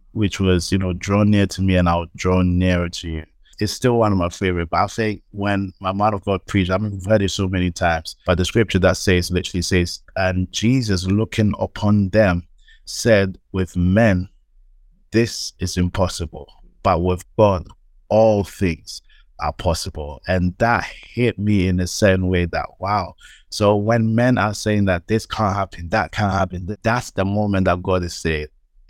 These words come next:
"It's possible." I love that scripture so much. So anytime I'm faced with a challenge and my people are telling me, "Oh, this can't be done," or,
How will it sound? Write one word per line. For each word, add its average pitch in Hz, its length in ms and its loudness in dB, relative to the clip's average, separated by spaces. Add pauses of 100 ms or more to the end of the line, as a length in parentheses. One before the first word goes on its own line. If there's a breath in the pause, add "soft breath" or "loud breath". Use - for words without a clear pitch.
(140)
"It's 78 200 -6
possible." 73 640 -6 (220)
I 98 80 -2
love 101 420 0
that - 180 0
scripture - 420 -4
so 101 320 2
much. 98 200 4
So 107 100 2
anytime 113 400 2
I'm 98 120 -4
faced 104 320 0
with 92 120 -4
a 90 60 -6
challenge 95 580 -2
and 92 160 2
my 85 100 0 (240)
people 101 280 2
are 90 80 6
telling 98 260 0
me, 98 60 0
"Oh, 92 140 4
this 90 220 -2
can't 101 240 0
be 90 100 0
done," 95 240 2
or, 87 140 -2